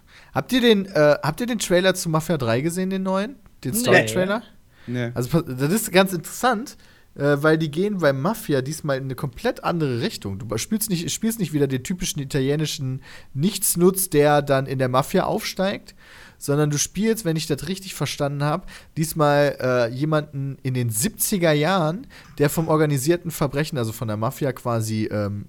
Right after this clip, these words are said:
Speaker 1: naja, betrogen wird, beziehungsweise von denen irgendwie seine Familie verliert oder abgezogen wird oder was weiß ich. Und, äh,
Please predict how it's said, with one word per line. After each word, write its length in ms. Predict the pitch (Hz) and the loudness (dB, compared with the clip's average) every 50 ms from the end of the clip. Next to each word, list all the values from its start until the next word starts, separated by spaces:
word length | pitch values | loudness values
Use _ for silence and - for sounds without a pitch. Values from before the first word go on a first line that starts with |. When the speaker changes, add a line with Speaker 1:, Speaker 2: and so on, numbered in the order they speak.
| - | -12
Speaker 1:
naja, 380 | - 85 101 101 110 117 117 107 | -10 -6 -4 -2 0 0 0 -2
betrogen 640 | - 143 123 117 - - - - 139 160 180 175 175 | -4 -8 -12 -10 -10 -8 -4 -2 -2 0 0 0 -2
wird, 140 | 175 175 | -2 -4
beziehungsweise 680 | - - - - 143 139 135 - 135 123 117 113 113 110 | -6 -8 -6 -4 -4 -4 -4 -2 -2 -2 -2 -2 -4 -6
von 420 | 113 - 120 117 113 113 117 113 | -8 -6 -6 -6 -6 -6 -8 -6
denen 240 | 110 123 123 123 120 | -2 0 0 0 0
irgendwie 220 | 120 113 101 107 101 | -2 -4 -4 -4 -4
seine 160 | 95 101 95 | -4 -4 -4
Familie 340 | - - 98 101 120 147 139 | -6 -6 -4 0 0 0 0
verliert 320 | - - 117 120 123 120 | 0 0 0 0 0 0
oder 120 | 101 98 | -2 -4
abgezogen 440 | 107 113 - - - - - 123 117 | -4 -6 -6 -8 -8 -6 -4 -4 -2
wird 140 | 110 107 104 | -2 -2 -2
oder 160 | 101 101 95 | -2 -4 -4
was 160 | 101 101 - | -4 -4 -4
weiß 140 | - 98 104 | -4 -4 -4
ich. 140 | 117 - - - - - - - - - - - - | -4 -6 -8 -12 -20 -20 -20 -20 -20 -20 -20 -12 -2
Und, 320 | - 135 143 143 139 - | 2 4 4 4 4 4
äh, 240 | 143 143 135 131 123 | 4 6 6 6 4